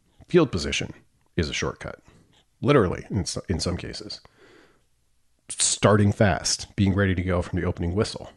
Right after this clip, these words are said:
is a bit of a shortcut. Turnovers are too random for me to call a shortcut, so instead I'll call them finding a twenty dollar bill on the ground while you're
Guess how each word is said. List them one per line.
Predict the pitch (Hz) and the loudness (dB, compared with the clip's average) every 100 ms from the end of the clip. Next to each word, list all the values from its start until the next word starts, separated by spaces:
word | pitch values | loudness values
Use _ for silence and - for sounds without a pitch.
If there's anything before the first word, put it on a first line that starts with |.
| _ _ _ _ _ _ - | _ _ _ _ _ _ -10
is | 82 - - - - | -8 -8 -8 -12 -4
a | 85 | -2
bit | 82 | 0
of | 71 | -2
a | - | -2
shortcut. | - - - - - _ _ _ - - _ _ _ _ | -4 -6 -10 -12 -12 _ _ _ -20 -20 _ _ _ _
Turnovers | - 151 156 143 147 143 - - - - _ - | 4 8 8 6 4 2 -6 -12 -20 -20 _ -4
are | 95 | 0
too | - 104 | 4 4
random | 101 107 113 | 4 2 2
for | 117 | 0
me | 117 | 0
to | 120 | 0
call | - 117 | 0 0
a | |
shortcut, | 123 120 - 123 123 - | 0 -2 2 4 4 2
so | - | -4
instead | 90 - 98 | -4 0 2
I'll | 92 | 2
call | 92 - 98 | 0 0 2
them | 92 90 87 _ - - - - _ _ _ _ _ | 2 2 0 _ -20 -20 -20 -20 _ _ _ _ _
finding | 98 98 98 | 2 2 2
a | 92 | -2
twenty | - 104 92 | 0 2 4
dollar | 92 87 | 4 2
bill | 85 90 95 101 - | 0 0 2 0 -2
on | 87 | -4
the | 87 | -4
ground | 85 85 87 95 - - - | -2 0 0 -2 -4 -14 -10
while | 92 87 90 | -2 2 2
you're | 92 87 | 0 -2